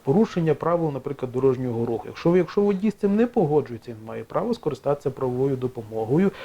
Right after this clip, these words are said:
і йому з-, повинні забезпечити таку можливість. Якщо така, якщо, якщо його права на отримання правової допомоги були порушені, це є підстава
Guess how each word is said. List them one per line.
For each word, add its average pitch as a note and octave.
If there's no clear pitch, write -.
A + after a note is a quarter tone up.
і B2
йому C3
з-, B2
повинні D3
забезпечити D#3
таку C#3
можливість. D3
Якщо C3
така, D#3+
якщо, D3
якщо C3+
його D3
права D#3
на C#3+
отримання C#3
правової C#3
допомоги C3+
були C3
порушені, A3
це -
є E3+
підстава F#3+